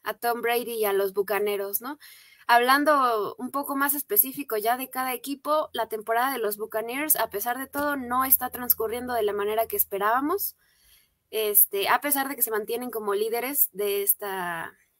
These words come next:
conferencia sur, eh, pese a los tres partidos, este, que ganaron en las primeras semanas, o bueno, a lo que llevan, a lo que llevamos de estas seis semanas, perdón,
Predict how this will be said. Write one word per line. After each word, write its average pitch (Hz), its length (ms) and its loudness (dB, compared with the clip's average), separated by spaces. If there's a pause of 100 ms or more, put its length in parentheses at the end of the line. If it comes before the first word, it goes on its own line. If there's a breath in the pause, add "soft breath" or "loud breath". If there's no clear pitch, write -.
(220)
conferencia 220 800 2
sur, 302 260 0 (760 soft breath)
eh, 214 720 -2 (720)
pese 247 280 4
a 240 80 6
los 214 240 2
tres 247 300 0
partidos, 240 880 2
este, 202 400 2
que 202 160 -2
ganaron 226 480 0
en 208 100 0
las 202 160 0
primeras 226 720 4 (400)
semanas, 220 640 2
o 214 80 0
bueno, 220 240 -2
a 214 40 0
lo 196 300 -2
que 208 160 -6
llevan, 220 520 -2
a 220 80 -8
lo 220 120 -6
que 220 80 -6
llevamos 233 320 -2
de 233 80 -4
estas 254 220 0
seis 240 160 2
semanas, 233 400 -8
perdón, 262 340 -10